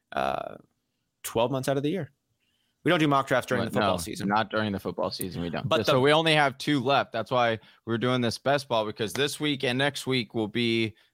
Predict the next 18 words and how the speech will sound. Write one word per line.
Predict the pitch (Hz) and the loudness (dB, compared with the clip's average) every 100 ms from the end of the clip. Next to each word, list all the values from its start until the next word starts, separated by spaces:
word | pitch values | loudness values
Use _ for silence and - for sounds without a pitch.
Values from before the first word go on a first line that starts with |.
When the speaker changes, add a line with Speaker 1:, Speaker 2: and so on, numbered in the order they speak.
| _ | _
Speaker 2:
uh, | 101 101 101 | 0 0 0
these | 101 101 - | 0 -2 -2
best | 120 127 - | 0 0 0
balls, | 131 127 127 113 - | 2 4 2 -2 -4
and | 110 107 | -2 0
then | 107 104 101 104 101 - | 0 2 0 0 -2 -6
whoever | 92 104 113 113 | -2 0 0 0
wins | 120 113 | 0 0
these | 113 110 104 | -2 -2 -2
will | 104 - | -2 0
automatically | 101 110 104 104 - 101 | 0 0 0 -2 -2 -2
get | 101 | -2
into | - 98 | 0 0
next | 92 95 - | 0 -2 -2
year's, | 98 98 - - - _ | -2 -2 -4 -16 -20 _
uh, | - 95 92 80 | -2 0 0 0
listener | 101 101 95 90 | -2 -4 -4 -4
league. | - - | -4 -6